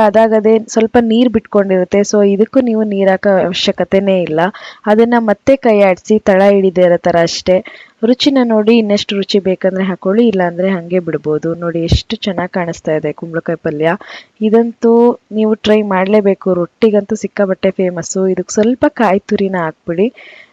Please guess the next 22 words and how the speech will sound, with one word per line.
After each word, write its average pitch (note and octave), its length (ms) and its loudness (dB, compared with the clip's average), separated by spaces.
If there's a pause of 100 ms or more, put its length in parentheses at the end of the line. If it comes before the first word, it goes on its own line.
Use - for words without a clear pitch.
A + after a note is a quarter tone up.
(120)
ಚೆನ್ನಾಗಿರುತ್ತೆ. G#3 800 2
ಅದು F3 580 -2
ಕುಂಬಳಕಾಯಿ G3 540 0
ಜೊತೆಗೆ G3 320 -2
ಕಾಯಿ F#3+ 260 0
ತುರಿ F#3+ 240 -2
ಅಲ್ಲಲ್ಲೇ F3+ 300 0
ಸಿಕ್ತಿದ್ರೆ F#3 500 -4
ಸಿಕ್ಕಾಬಟ್ಟೆ F#3 500 -2
ಚೆನ್ನಾಗಿರುತ್ತೆ D#3 720 -8
ನಿಮ್ಗೆ. D3+ 520 -8 (1900)
ಮತ್ತೆ C4+ 420 2
ಸ್ವಲ್ಪ B3+ 360 2
ತಿರುಗ್ತಾ G#3+ 560 0
ಇರಿ. F#3 340 -2 (800)
ತಿರುವಿ C#4 500 4 (260)
ಮತ್ತೆ A3 260 0
ಮುಚ್ಚಳನ A3+ 500 0
ಮುಚ್ಚಿ B3 540 -2
ಒಂದಷ್ಟೊತ್ತು G3+ 760 -2 (200)
ಬೇಯೋದಕ್ಕೆ F#3+ 540 0
ಬಿಟ್ಬಿಡಿ. - 500 -8